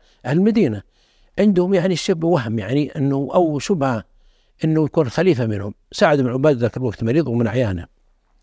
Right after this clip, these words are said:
فجاء عمر بن الخطاب قال: "يا خليفة، يا أبا بكر"، ما بقي س-، خليفة. "الأنصار اجتمعوا في سقيفة بني سعد، نذهب إليهم." قال: "تعال بأبي عبيدة"، لأن أبو عبيدة رجل رقيق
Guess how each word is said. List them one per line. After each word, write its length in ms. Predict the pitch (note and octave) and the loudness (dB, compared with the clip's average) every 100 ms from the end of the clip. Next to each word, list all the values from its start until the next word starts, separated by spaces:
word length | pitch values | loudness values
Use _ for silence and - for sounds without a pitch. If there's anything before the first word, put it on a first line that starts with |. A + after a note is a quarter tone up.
| _ _ _ _ _ | _ _ _ _ _
فجاء 360 | C#3+ C#3+ F#3 | -2 2 4
عمر 240 | C#3 D#3+ C3+ | 4 2 0
بن 60 | |
الخطاب 440 | A2 B2+ - D#3 C3+ | -2 -4 -2 0 0
قال: 100 | C3 | 0
"يا 120 | B2 | -2
خليفة، 340 | - D3 A#2+ | -2 -2 -2
يا 300 | A#2+ D#3 C#3 | -4 -4 -2
أبا 160 | E3+ F3 | 2 0
بكر"، 220 | B2+ B2 | 0 0
ما 140 | C3+ | 2
بقي 180 | D3+ C3 | 2 0
س-، 100 | A2 | -2
خليفة. 480 | A2+ - A#2+ G2+ A2 - _ _ _ _ - | -8 -6 -4 -4 -6 -10 _ _ _ _ -8
"الأنصار 440 | - B2 - D3 B2+ | -4 -4 0 2 2
اجتمعوا 400 | - D3 A2+ G2 | 0 0 0 -4
في 100 | G#2+ | -8
سقيفة 380 | - - - - - | -10 -8 -10 -10 -10
بني 100 | A#2+ | -10
سعد، 420 | - G2 F#2 B2+ | -4 -4 -2 0
نذهب 360 | C#3 A#2+ A#2 A2+ | 2 4 2 -2
إليهم." 240 | G2 F2+ - _ _ _ - | -4 -6 -14 _ _ _ 0
قال: 140 | C3+ B2+ | 2 2
"تعال 220 | C3 B2+ | 2 2
بأبي 260 | A#2 A2+ | 0 0
عبيدة"، 400 | G#2+ G2+ G#2+ F#2+ | 0 0 -2 -2
لأن 160 | A2 A#2+ | 0 0
أبو 140 | A#2 | 0
عبيدة 360 | G#2+ A#2 A#2+ A#2 | -2 0 0 0
رجل 260 | A#2 G#2+ A2 | -2 -2 -4
رقيق 360 | G2+ A#2+ G#2+ | -2 -2 -2